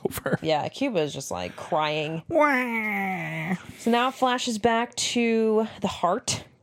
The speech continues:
Speaker 2: which I wrote is just
Speaker 1: <laughs>
Speaker 2: destroyed.
Speaker 1: No, he, he picks it up off the ground and he's gonna put it back in the bag.
Speaker 2: He's like, "Oh."
Speaker 1: He's like, "What?" Wayne Knight's like, "What is that on there?" He's like,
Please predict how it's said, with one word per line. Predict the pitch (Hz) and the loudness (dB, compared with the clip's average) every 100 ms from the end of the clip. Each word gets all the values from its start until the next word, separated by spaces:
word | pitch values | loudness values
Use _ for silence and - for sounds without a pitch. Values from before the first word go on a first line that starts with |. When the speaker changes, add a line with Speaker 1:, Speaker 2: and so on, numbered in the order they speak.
| _ _ _ _ - - | _ _ _ _ -18 -4
Speaker 2:
which | 180 185 | 0 2
I | |
wrote | 170 175 151 | 4 2 0
is | 151 | -4
just | - 233 214 - | 2 2 4 0
Speaker 1:
<laughs> | |
Speaker 2:
destroyed. | - - 202 156 170 170 - _ 339 - | 0 4 4 4 4 2 -2 _ 8 10
Speaker 1:
No, | 392 | 10
he, | 381 - | 10 8
he | 415 359 | 4 4
picks | - 330 - | 6 6 6
it | 302 | 8
up | 277 | 8
off | 269 | 8
the | 254 | 6
ground | 214 220 226 | 8 10 10
and | 208 | 8
he's | 185 170 | 6 6
gonna | 170 | 6
put | 165 175 | 6 6
it | 175 | 8
back | 165 | 8
in | 165 | 6
the | 139 | 6
bag. | 143 147 135 156 | 8 8 8 2
Speaker 2:
He's | - | -4
like, | 151 185 - 254 | -6 -8 -12 -8
"Oh." | 285 254 - - 160 | -4 -2 -2 6 10
Speaker 1:
He's | 147 | 10
like, | 170 - | 10 8
"What?" | 156 226 247 - _ _ - | 10 12 10 -2 _ _ 6
Wayne | 147 | 8
Knight's | 143 135 | 8 6
like, | 131 - | 4 10
"What | 196 | 12
is | 180 | 12
that | 139 117 | 10 8
on | 117 110 | 4 4
there?" | 110 | 2
He's | 113 | 2
like, | 120 | -2